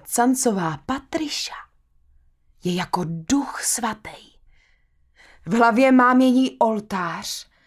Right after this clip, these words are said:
na kterým stojí ona, hnedka vedle Ježíše. A pytlem má přikrytou tvář.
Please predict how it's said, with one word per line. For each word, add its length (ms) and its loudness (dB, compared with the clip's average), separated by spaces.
na 120 2
kterým 480 2
stojí 680 2
ona, 340 0
hnedka 520 4
vedle 260 2
Ježíše. 600 0
A 120 4
pytlem 800 0
má 180 6
přikrytou 720 -2
tvář. 1000 -4